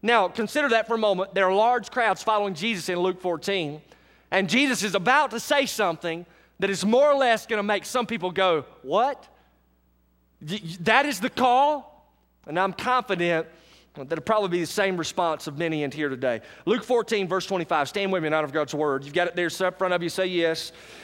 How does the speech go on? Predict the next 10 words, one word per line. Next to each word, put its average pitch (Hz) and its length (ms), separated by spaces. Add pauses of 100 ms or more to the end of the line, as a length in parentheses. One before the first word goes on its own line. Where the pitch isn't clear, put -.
(240)
And, 151 200
um, 139 360 (560)
The 160 100
large 196 320
crowds 208 380
were 180 60
going 202 260
along 208 320
with 220 180
him, 190 400